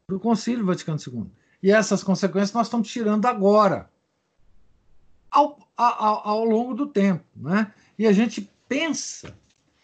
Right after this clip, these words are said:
que um papado é diferente do outro, porque fez aquilo, fez aquilo, fez aquilo outro.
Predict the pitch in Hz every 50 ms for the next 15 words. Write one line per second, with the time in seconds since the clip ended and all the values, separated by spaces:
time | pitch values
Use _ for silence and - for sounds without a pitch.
0 | _ _ _ _ _ _ _ - 196 208 233 214 - - 214 202 - - - 208
1 | 220 240 233 214 240 233 196 202 196 - 220 202 214 214 202 208 - 160 156 160
2 | 170 196 214 202 165 - 139 139 - 151 147 - 175 160 - - 185 160 175 165
3 | - - - 208 202 170 131 - - 156 143 151 165 - - 196 196 165 113 -
4 | 160 151 151 165 160 - 196 180 143 117 113 -